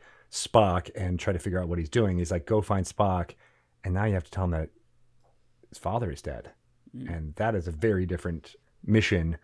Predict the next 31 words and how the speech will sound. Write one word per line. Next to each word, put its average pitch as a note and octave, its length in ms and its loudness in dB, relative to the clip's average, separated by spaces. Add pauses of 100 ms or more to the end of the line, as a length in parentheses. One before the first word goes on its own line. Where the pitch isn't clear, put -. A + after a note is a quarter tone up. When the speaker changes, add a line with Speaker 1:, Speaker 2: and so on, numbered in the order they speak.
(260)
Speaker 1:
uh, E2+ 340 0
and, E2+ 300 -2
and F2 180 -4
Picard F2+ 340 0
is D#2+ 140 -4
reeling E2+ 500 0
from F2+ 200 0
that, E2+ 180 0
as F2+ 140 -2
well G2 140 2
as E2 120 -2
his F2 200 0
own F#2+ 220 4
grief E2+ 400 0
of, E2+ 340 -6
of, E2+ 360 -6
uh, D#2+ 380 -6
someone F2 240 0
that D#2 80 -4
he's F2 160 0
had E2+ 140 0
a E2 40 0
mind E2 260 2
meld D#2 260 0
and D#2 100 2
this, - 240 -4
this E2 220 2
connection E2 360 4
with C#2+ 140 0
going D2+ 200 2
forward. D#2+ 360 2